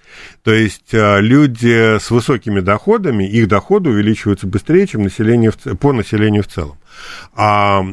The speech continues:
я вот тут, э, тут вот не так давно Росстат закрыл данные по рождаемости.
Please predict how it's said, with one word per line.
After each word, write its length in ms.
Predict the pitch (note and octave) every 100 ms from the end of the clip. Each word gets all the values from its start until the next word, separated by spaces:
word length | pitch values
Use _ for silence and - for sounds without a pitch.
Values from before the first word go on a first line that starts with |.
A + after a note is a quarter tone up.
| G2+ G#2
я 220 | A2 D3
вот 140 | D#3
тут, 180 | - C#3+ -
э, 460 | C3+ B2+ B2 A2 G2
тут 220 | C#3 C3
вот 200 | B2+ -
не 100 | A#2+
так 200 | C3+ A#2+
давно 300 | B2 B2+ B2
Росстат 360 | B2 - B2+ G#2+
закрыл 380 | A2+ B2 A#2+
данные 360 | A2+ A#2+ A2+ A2
по 120 | -
рождаемости. 840 | A#2+ C#3 G3+ A#3+ F3+ - - D#2+